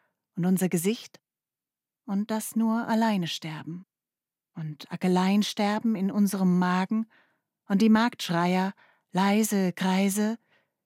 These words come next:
wir zieren uns. Sargnägel und Nieten und Schrauben.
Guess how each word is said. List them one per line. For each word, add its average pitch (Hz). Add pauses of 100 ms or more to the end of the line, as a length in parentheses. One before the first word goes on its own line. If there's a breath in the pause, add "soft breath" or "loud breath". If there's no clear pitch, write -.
(120)
wir 220
zieren 180
uns. - (1000)
Sargnägel 170
und -
Nieten 185
und 147
Schrauben. 180